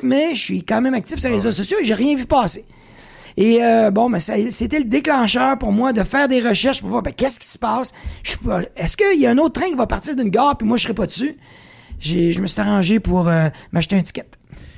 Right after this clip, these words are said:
Speaker 2: Et au départ, en fait, c'est qu'on cherchait pas des coachs individuels,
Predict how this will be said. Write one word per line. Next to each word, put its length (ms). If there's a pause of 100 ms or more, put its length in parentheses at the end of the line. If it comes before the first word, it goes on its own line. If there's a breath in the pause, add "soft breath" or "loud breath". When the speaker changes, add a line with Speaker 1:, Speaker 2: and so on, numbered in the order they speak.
(380 loud breath)
Speaker 2:
Et 80
au 120
départ, 360
en 60
fait, 160
c'est 160
qu'on 160
cherchait 340
pas 280 (360)
des 260
coachs 300
individuels, 800